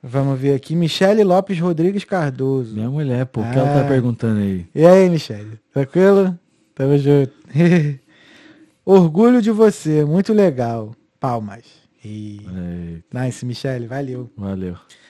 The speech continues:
Speaker 1: Artidinho Tag, última pergunta. Como o C B D, que é legalizado aqui na Irlanda, pode influenciar na medicina fisioterapêutica? Boa
Speaker 2: Pode,
Speaker 1: pergunta.
Speaker 2: pode, pode sim, pode sim.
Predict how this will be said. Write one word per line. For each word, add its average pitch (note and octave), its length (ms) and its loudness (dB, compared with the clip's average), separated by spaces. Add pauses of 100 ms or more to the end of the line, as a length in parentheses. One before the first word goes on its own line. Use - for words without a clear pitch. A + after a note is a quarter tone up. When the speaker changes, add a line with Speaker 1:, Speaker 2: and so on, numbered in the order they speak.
(140)
Speaker 1:
Artidinho E3+ 440 -10
Tag, F#3+ 320 -4
última F#3+ 220 -10
pergunta. F3 520 -12 (400)
Como E4 400 0
o A#3+ 80 4
C B3 220 0
B G#3+ 160 2
D, D3 460 -2
que - 100 -4
é E3+ 80 4
legalizado D#3+ 680 0
aqui C#3+ 220 -6
na D3 100 -2
Irlanda, D#3 300 -2
pode F3 220 0
influenciar F3 360 -2
na F3 120 -2
medicina F3 420 -2
fisioterapêutica? E3 1080 -6 (1080)
Boa A#2 120 -12
Speaker 2:
Pode, - 240 -4
Speaker 1:
pergunta. F3+ 140 -8
Speaker 2:
pode, A#2+ 260 -6
pode B2 240 -2
sim, G#3 240 0 (280)
pode - 200 -14
sim. A3 220 -14